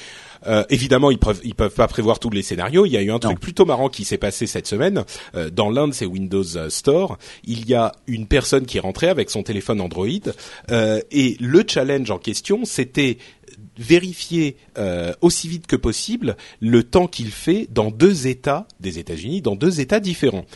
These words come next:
Speaker 1: Sauf que le mec, euh, presque par hasard, d'après ce qu'il disait, il avait deux widgets sur son, euh,
Speaker 2: <laughs>
Speaker 1: téléphone Android qui donnaient le temps de deux, euh, villes dans deux États différents. Donc il rentre, il voit le truc, il fait « Ah bah cool, euh, je vais sans doute gagner. » Donc, euh,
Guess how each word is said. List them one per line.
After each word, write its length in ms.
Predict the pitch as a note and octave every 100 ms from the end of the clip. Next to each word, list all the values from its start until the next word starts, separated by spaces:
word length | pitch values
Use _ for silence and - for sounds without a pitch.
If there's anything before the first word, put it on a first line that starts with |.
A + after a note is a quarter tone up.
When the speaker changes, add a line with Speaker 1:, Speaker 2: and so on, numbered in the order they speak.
| - -
Speaker 1:
Sauf 180 | A2
que 100 | -
le 120 | A2+ B2
mec, 280 | A#3 - G2 -
euh, 260 | G#2+ F#2 F#2 A2
presque 340 | - G3 G3+ E3+
par 220 | C#3+ A2+
hasard, 320 | G#2+ C3 G#3
d'après 260 | B2+ - G#2
ce 60 | -
qu'il 160 | G2
disait, 360 | F2+ F#2+ D3+ C4 - -
il 140 | C3 B2+
avait 240 | G#2+ G#2
deux 200 | F#2+ G3
widgets 640 | A3+ F3+ A2 A2 G#3 - - - -
sur 420 | - G3 G3 G2
son, 440 | - - A#2+ A#2 -
euh, 280 | F#2+ E2+ G#2
Speaker 2:
<laughs> 60 | -
Speaker 1:
téléphone 360 | G2 F2+ G2+
Android 240 | F2+ E2 G#2+ A3+ A#2 - - -
qui 120 | C#3
donnaient 380 | D3 C#3+ C#3+ A#2+
le 240 | G#2+ A#2+
temps 360 | A#2+ F3 A3 C4
de 140 | A2+ A#2+
deux, 400 | A2 F3 G#3 F3
euh, 120 | G#2+
villes 360 | F2 G2 F3 G3+
dans 160 | A2 F#2+
deux 240 | D3+ C#3
États 200 | A#2 G3
différents. 460 | G3 - B2 G2 - - - -
Donc 220 | G#2+ -
il 80 | A2+
rentre, 320 | A#2+ A#3 - -
il 80 | G#2+
voit 140 | A2
le 60 | G2+
truc, 220 | A3 A#3
il 60 | -
fait « 180 | G2+ - - _
Ah 100 | -
bah 120 | F#2 E2
cool, 300 | C#4 - G#2
euh, 160 | F2+
je 80 | F2
vais 80 | G#2
sans 140 | A#2
doute 160 | G2 G2
gagner. » 300 | C3 G3 C4+
Donc, 240 | B2 F#2+
euh, 140 | F#2+